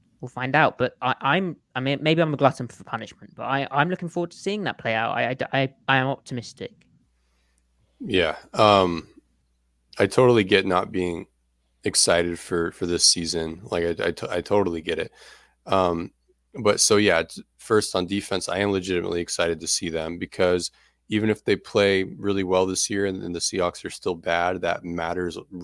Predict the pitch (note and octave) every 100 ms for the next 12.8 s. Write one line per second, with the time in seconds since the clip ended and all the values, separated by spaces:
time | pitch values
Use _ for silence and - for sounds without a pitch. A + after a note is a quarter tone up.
0 | E2 E2 D#2+ D#2+ F2+ - - - F#2 F2
1 | E2 D#2+ - F2 _ F#2 - G#2 G2+ -
2 | G#2 B2+ C3 G#2 F#2 - F#2 - - F#2+
3 | F#2 F2+ F2 E2 - _ _ _ _ _
4 | _ G2 F#2 E2+ E2+ F2 E2+ E2+ F#2 -
5 | G2+ F#2+ F#2+ - G2 G2 G2+ G#2+ - F#2
6 | E2+ - E2 E2 F2+ F#2 - F2 - F2+
7 | - F#2+ F2+ - - F2+ G2+ - _ _
8 | _ _ _ - F#2 F2 E2 - _ _
9 | _ _ _ _ - G2+ G#2+ - G#2 F#2
10 | F2 G#2 F#2+ - E2+ E2 A#2+ - F2+ E2+
11 | E2 - G2 - - - _ _ - -
12 | E3+ C#3+ G2+ - G#2 G2 -